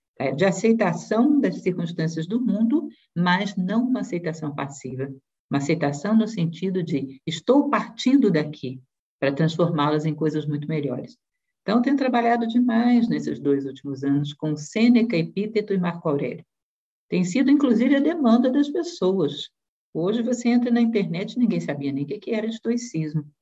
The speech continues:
Você entra na internet, estoicismo virou pop, mas demais mesmo. Eu acho ótimo. O estoicismo é realmente maravilhoso. Ele tem sido a filosofia-chave nesse período de crise. E foi uma filosofia que nasceu para um período de crise.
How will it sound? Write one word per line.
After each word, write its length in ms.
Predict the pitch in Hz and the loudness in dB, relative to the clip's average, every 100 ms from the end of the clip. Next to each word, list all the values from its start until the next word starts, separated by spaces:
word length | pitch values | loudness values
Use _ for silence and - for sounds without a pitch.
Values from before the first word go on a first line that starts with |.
| _ _ _ | _ _ _
Você 140 | - | 0
entra 380 | 196 180 - 220 | 2 2 0 -2
na 100 | 208 | -2
internet, 640 | 208 202 208 175 151 165 - | -4 0 0 2 -2 -4 -6
estoicismo 560 | - 269 - 165 185 196 | -6 -4 -2 0 2 2
virou 340 | 220 233 - | 0 -2 -2
pop, 420 | 185 175 196 - _ - 127 | 2 2 2 -8 _ -10 -8
mas 180 | - 143 | -6 -6
demais 560 | 170 277 156 165 170 135 | -2 0 2 0 -2 -4
mesmo. 320 | 117 - - | -8 -10 -4
Eu 200 | 285 330 | -2 0
acho 280 | 220 226 285 | 0 -2 -2
ótimo. 480 | 175 147 - 143 143 | -2 -4 -6 -10 -10
O 360 | 143 _ _ | -12 _ _
estoicismo 500 | 165 202 196 226 240 | -4 -2 2 4 4
é 100 | 196 | 4
realmente 420 | 208 175 147 147 - | 2 0 -2 -4 -4
maravilhoso. 580 | 143 143 - - - _ _ _ _ _ | -6 -6 -6 -8 -10 _ _ _ _ _
Ele 220 | 143 147 | 2 2
tem 220 | 151 220 220 | 4 4 4
sido 260 | - 180 | 4 2
a 40 | 196 | 2
filosofia-chave 1000 | 185 175 165 175 202 - - 151 156 160 | 2 2 0 0 -4 -2 -2 -2 0 -2
nesse 240 | 151 - | -2 -6
período 320 | - 143 143 | -4 -2 -2
de 120 | 143 | -4
crise. 380 | - 139 - - _ _ _ _ | -12 -10 -12 -14 _ _ _ _
E 60 | 370 | -4
foi 200 | - 302 | 2 4
uma 100 | 294 | 6
filosofia 420 | 247 233 226 226 | 4 4 2 2
que 100 | 226 | 0
nasceu 600 | 233 226 - 185 202 - | 2 0 0 -4 -4 -10
para 100 | - | -2
um 80 | 226 | 0
período 360 | 220 160 160 170 | 2 0 0 0
de 80 | 170 | -2
crise. 400 | 139 139 - | -4 -8 -10